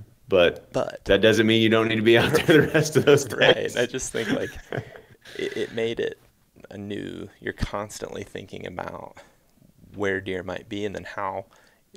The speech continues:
Speaker 2: close do I need to get. I mean, it just adds these fun, uh, I mean, it's easy to overthink it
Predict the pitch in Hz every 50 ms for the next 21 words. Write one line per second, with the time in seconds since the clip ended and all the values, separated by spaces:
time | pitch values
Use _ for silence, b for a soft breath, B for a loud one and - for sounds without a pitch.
0 | _ _ - - - 95 95 92 - - - 90 87 90 92 92 90 92 - 107
1 | - 110 110 104 107 101 101 101 95 98 92 - 107 - - 95 92 92 95 -
2 | - 90 85 82 92 - - - _ - - - 98 92 92 92 92 92 98 b
3 | b b b b b b b b b _ - - - - - - - _ _ _
4 | _ - 139 139 131 120 110 - _ - - _ _ _ _ _ _ _ _ _
5 | _ _ _ _ _ _ _ _ _ _ _ _ _ _ _ _ _ _ _ _
6 | _ _ _ _ _ - 131 - 185 190 170 156 135 110 78 107 98 92 - -
7 | 117 127 - 113 98 - - _